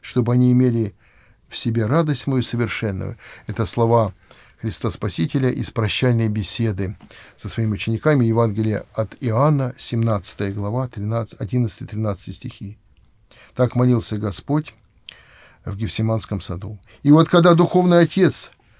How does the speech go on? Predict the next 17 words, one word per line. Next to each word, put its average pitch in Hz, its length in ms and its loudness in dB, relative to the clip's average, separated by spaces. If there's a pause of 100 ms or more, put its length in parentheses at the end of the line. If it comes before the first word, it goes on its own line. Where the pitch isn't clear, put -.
(100)
в - 80 -12
силу 180 280 6
ли 156 140 8
многолюдства 139 1040 4 (280)
или 143 180 4
немощи 131 560 4
своей – 110 560 -2 (320)
или 180 320 6
изолированности 143 800 6
не 147 100 8
может 170 320 6
близко 160 440 2
поговорить 156 500 4
с - 40 0
своими 147 220 4
духовными 135 520 2
чадами, 120 560 0